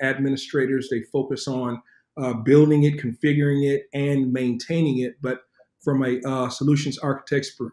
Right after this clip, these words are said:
perspective, understanding what the concept is, um, why it is, when you would use it, are those, those are the three questions you ask yourself, um, especially with the exam on, on how you can successfully answer those questions.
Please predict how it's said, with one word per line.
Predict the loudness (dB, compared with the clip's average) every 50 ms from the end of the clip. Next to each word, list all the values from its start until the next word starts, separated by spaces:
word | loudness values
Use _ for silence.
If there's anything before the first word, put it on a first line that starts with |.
| _ -8
perspective, | -6 -6 -6 -4 0 0 0 2 2 0 0 0 -2 -4 -8 _ _ _ _ _ _ -4
understanding | -2 0 2 2 0 0 -2 -2 -2 0 2 2 2 2 2
what | 0 0 -2
the | -4 -6
concept | -6 -4 -4 -4 -4 -4 -2 -2 -4 -2 -2 0
is, | 2 4 4 4 2 0 -2 -6 -10 -16 _ _ _ _ _ _ _
um, | -8 -6 -4 -4 -2 -2 -2 0
why | 2 2 4 4 4
it | 4 4 4
is, | 4 4 6 4 4 2 0 -4 -8 -8
when | -2 0 2 4 4 4
you | 6 4 4
would | 2 0 0 0
use | 4 6 6 6 6 4
it, | 4 2 2 0 -4 -8
are | -8 -6 -4
those, | -2 0 0 0 0 -2 -4 -4
those | 0 0 2 2 2
are | 0
the | 0 -2 -4
three | -2 -2 -2 -2
questions | 0 -2 -2 -2 -2 -4 -6 -6 -6
you | -4 -4 -4
ask | -4 -6 -6 -6 -8 -8
yourself, | -8 -8 -6 -6 -6 -6 -6 -6 -8 _ _ _ _ _ _ _ _ -8
um, | -6 -4 -4 -2 0 0 0 0 0 -2 -6 -16 _ _ _ _ _ _ _ _ _ _ _ -10 -8
especially | -8 -2 2 4 4 4 4 2 2 4
with | 4 2 2 2
the | 0 0
exam | 0 -2 -2 -2 -2 0 0 0 -2 -2 -2 -2 -4 -4
on, | -2 -2 -2 -2 -2 -2 -4 -4 -4 -6
on | -6 -6 -6
how | -4 -2 -2
you | 0 -2 -2
can | -2 -4 -6
successfully | -8 -8 -12 -14 -6 -4 -4 -4 -4 -4 -6 -6 -6 -6 -6
answer | -6 -8 -8 -8 -8 -6
those | -6 -6 -6 -8
questions. | -8 -10 -10 -10 -10 -12 -16 -20 _ -20 -20